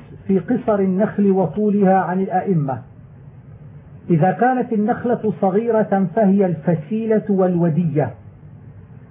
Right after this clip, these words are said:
فإذا كانت قصيرة تنالها اليد فهي القاعد، فإذا صار لها جذع يتناول منه المتناول فهي جبارة، فإذا ارتفعت عن ذلك فهي الرقلة والعيدانة،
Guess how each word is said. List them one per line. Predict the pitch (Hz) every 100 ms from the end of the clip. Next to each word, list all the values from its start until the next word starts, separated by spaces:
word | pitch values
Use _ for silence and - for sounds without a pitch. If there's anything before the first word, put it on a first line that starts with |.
| -
فإذا | 180 185 202
كانت | 196 254 247 240 -
قصيرة | 196 - 247 240 214 208 196
تنالها | 180 202 220 208 185
اليد | 185 170 190 196 185 -
فهي | 170 175
القاعد، | 185 185 214 190 123 127 98 110 127 - - - - - - -
فإذا | 151 160 175 165 190
صار | 196 202
لها | 196 185 170 165
جذع | 147 214 180 185 185
يتناول | 156 156 156 160 202 202 180
منه | 160 180 208 160
المتناول | 160 160 160 156 170 196 196 180 156 151
فهي | 175 165 147
جبارة، | 160 127 151 185 139 117 120 110 - - - - -
فإذا | 156 156
ارتفعت | 160 156 - 202 180 185
عن | 151 165
ذلك | 156 202 208 202 110 -
فهي | 196 156 165
الرقلة | 156 147 180 208 190 190 196
والعيدانة، | 202 185 170 151 165 147 196 147 120